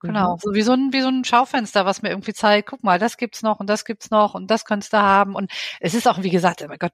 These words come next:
Speaker 2: also ich, ist ja nicht so, dass das jetzt irgendwie so jedes Mal so ist, ne? Aber wenn ich merke, dass so, so richtiger Neid ist, dann komme ich immer schnell zu mir selber und Eigenverantwortung. Und, ähm, wenn ich das dann wirklich haben will, dann ist das,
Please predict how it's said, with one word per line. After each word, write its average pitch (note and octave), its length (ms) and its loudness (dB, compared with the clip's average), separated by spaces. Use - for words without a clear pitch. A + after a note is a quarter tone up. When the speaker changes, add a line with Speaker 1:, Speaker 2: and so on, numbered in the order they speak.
Speaker 2:
also F3 180 -2
ich, - 220 -4
ist F3 80 -8
ja F3+ 120 4
nicht F#3+ 160 -2
so, G#3 100 -2
dass F#3 140 0
das F3 160 -4
jetzt - 120 -20
irgendwie E3 240 -8
so E3 80 -4
jedes B3 380 0
Mal D#3 220 -2
so F3+ 80 -12
ist, - 280 -10
ne? A3+ 160 4
Aber G3 140 -2
wenn F#3 140 0
ich E3+ 120 -6
merke, G#3 400 2
dass G#3 140 2
so, G3+ 140 -4
so G3 100 -2
richtiger G#3+ 520 2
Neid F3 640 0
ist, - 460 -2
dann A#3 300 2
komme G#3+ 220 -2
ich - 120 -6
immer D#4+ 200 -2
schnell A#3 300 0
zu - 140 -10
mir F#3 180 -2
selber A3 380 2
und F#3 120 -8
Eigenverantwortung. C4+ 1000 -2
Und, A3 480 0
ähm, G#3 420 0
wenn F3+ 160 0
ich - 80 -4
das G3+ 160 -2
dann F3+ 160 0
wirklich G#3 320 -6
haben F#3+ 320 0
will, B3+ 280 2
dann G3+ 280 0
ist - 300 -10
das, - 300 -8